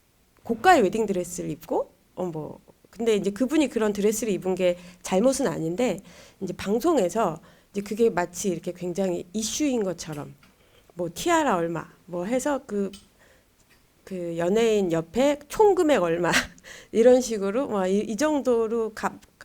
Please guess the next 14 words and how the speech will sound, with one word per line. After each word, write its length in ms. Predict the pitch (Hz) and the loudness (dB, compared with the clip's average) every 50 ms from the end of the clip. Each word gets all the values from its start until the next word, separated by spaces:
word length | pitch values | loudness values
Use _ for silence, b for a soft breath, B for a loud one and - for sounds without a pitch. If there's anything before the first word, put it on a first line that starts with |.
| - _ _ - | -20 _ _ -10
뭐, 320 | - 196 185 180 180 - - _ _ _ - - | -6 -6 -4 -4 -4 -6 -8 _ _ _ -6 -2
예, 160 | 202 196 185 190 - | -2 0 -2 -2 -4
비용을 380 | - 220 233 247 233 220 208 | -2 0 2 2 2 2 0
들여서 560 | 208 208 190 185 180 185 262 277 330 - - _ _ _ _ _ - | -2 -2 -2 -2 0 0 0 -2 -2 -2 -6 _ _ _ _ _ -4
결혼식을 460 | - 208 196 208 208 202 185 180 175 | 0 2 2 2 2 0 -4 -6 -6
치렀다. 640 | 175 - - 311 277 - - 180 170 165 156 151 - B B B B B B B B | -6 -6 -6 -6 -6 -6 -6 -8 -8 -8 -8 -10 -14 B B B B B B B B
근데 160 | - 226 262 247 | 0 0 0 0
그런 800 | 254 - - 277 277 285 285 285 277 277 277 277 294 294 285 254 | 0 -2 0 0 2 2 2 2 0 0 0 2 2 2 0 -2
장면을 540 | 247 208 202 202 214 247 269 277 262 247 | -2 -2 -2 0 2 2 2 2 2 0
보고 520 | - - - 165 165 233 262 233 180 151 - B B B B B B B B B | -2 -4 -6 -4 0 0 2 2 2 0 -4 B B B B B B B B B
아, 440 | - 202 196 185 190 190 185 190 185 190 B B B B B B B B B B B _ _ _ _ _ _ _ _ _ _ | -4 -2 -2 -2 -2 -2 -4 -6 -8 -12 B B B B B B B B B B B _ _ _ _ _ _ _ _ _ _
저분이 460 | - - 262 226 269 349 339 349 302 | 2 4 4 4 6 6 6 6 4
저 420 | - 254 196 190 196 202 208 208 202 | 2 0 0 0 2 0 0 -2 -4
드레스를 640 | 208 - 220 233 262 254 - 247 233 226 226 202 208 | -2 2 4 4 4 2 2 -2 -2 0 -2 -2 -4